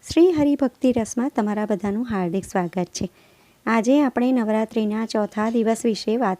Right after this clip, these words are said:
કરીશું. નવરાત્રિનો ચોથો દિવસ મા કુષ્માંડાને સમર્પિત છે.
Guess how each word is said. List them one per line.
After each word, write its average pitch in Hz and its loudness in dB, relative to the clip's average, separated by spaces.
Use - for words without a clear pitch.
કરીશું. 190 -4
નવરાત્રિનો 240 2
ચોથો 220 -2
દિવસ 208 -2
મા 233 2
કુષ્માંડાને 214 -2
સમર્પિત 196 -4
છે. - -10